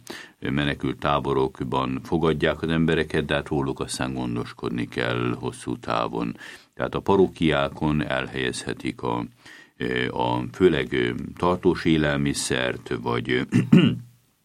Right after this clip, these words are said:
az egyéb, ö, életszükségleti cikkeket, amelyek, ö, értelemszerűen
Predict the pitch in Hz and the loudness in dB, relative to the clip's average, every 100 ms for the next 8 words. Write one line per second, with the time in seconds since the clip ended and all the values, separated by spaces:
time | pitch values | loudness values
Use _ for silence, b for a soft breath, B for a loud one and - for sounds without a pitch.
0 | _ _ _ _ 78 73 65 64 60 - | _ _ _ _ -4 -2 0 0 -2 -8
1 | B B B 62 64 64 62 69 71 67 | B B B -2 0 2 0 -2 -2 -2
2 | 67 - 71 - 60 60 - - - 62 | -2 -4 -6 -2 -4 -4 -6 -8 -6 -6
3 | - 62 67 60 60 58 57 58 57 58 | -6 -6 -6 -6 -6 -4 -4 -4 -4 -6
4 | - 60 60 60 58 62 62 60 - 58 | -8 -8 -4 -4 -6 -10 -10 -10 -8 -10
5 | 60 - 60 58 60 60 | -10 -8 -8 -6 -6 -8